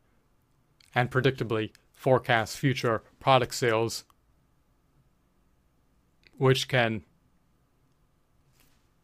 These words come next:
allow you to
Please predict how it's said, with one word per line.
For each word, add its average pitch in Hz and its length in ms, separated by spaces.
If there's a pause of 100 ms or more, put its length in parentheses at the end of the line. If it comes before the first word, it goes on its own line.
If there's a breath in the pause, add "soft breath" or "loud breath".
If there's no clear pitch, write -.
(1200)
allow 135 360
you 117 180
to 110 440